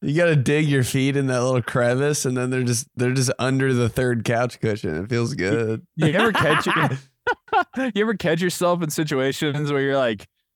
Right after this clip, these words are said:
Speaker 2: you know how there's some people out there that, like, you, they'll catch themselves thinking, like, "Okay, if something disastrous were to happen here, how would I get myself out of it?" Sometimes I catch myself in situations where I'm like, "Okay, if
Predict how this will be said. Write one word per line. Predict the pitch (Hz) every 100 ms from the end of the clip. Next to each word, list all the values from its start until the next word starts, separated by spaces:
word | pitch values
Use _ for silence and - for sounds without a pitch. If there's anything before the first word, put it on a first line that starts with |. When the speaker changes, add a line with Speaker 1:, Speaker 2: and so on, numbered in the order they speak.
| _ _ _ _ _
Speaker 2:
you | 160
know | 180
how | 185 175 151 131
there's | 139 139
some | - 151
people | 151 143
out | 139
there | 143 143
that, | 135
like, | 127 117 104 -
you, | 131 127
they'll | 139 131
catch | - 143 -
themselves | 131 143 120
thinking, | 135 127 120
like, | 113
"Okay, | 117 104 120 104
if | 101 117
something | - 165 170
disastrous | 127 110 123 123 - 120
were | 127
to | 110
happen | 104 110 107 104
here, | 110 101 95 87 _ _ _ -
how | 143
would | 143
I | 135
get | 110 123
myself | 117 117 120 104
out | 101 117
of | 120
it?" | 139 139 _ _ _ -
Sometimes | 165 160 185 160
I |
catch | 143 156 139
myself | 135 131 - 127
in | 123
situations | 104 127 123 123 120 123 117
where |
I'm | 120
like, | 113 101
"Okay, | 117 131 110 98
if | 110 110